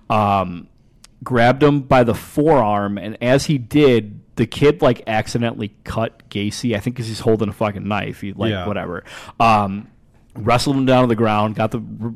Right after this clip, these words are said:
Speaker 1: knife out of his hand, and then banged his head against the bedroom wall, um, until he was unconscious, and then he s-, he, like, straddled him and strangled him to death. Um,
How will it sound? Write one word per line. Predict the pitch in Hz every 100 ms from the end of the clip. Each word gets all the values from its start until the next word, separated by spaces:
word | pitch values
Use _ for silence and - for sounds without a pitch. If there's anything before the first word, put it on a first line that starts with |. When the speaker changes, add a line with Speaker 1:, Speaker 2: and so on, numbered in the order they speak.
| - 123
Speaker 1:
knife | 120 120
out | 120
of | 110
his | 92
hand, | 110 104 101
and |
then | 98 101
banged | 104 107
his | 104
head | - 104
against | 104 101 -
the |
bedroom | 101 101 101 98 98
wall, | 101 101 104 101 104 - - -
um, | - 107 95 87 95 - - _ _ -
until | 117 101 98 98 - 113 104 98 95 98
he | - 101 107 98 95 101 208 - - _ _ _ _ _
was | 107 110
unconscious, | - 117 113 107 98 95 95 92 -
and | 101 107
then | 101
he | 101
s-, | - - _ _
he, | 139 101 107 - -
like, | 104 -
straddled | - - 113 113 123
him | 120 123 127
and | 107 104
strangled | - - 113 101 107 104
him | 95
to | -
death. | 98 87 - - - _ - - - - - -
Um, | 110 104 101 90 - 69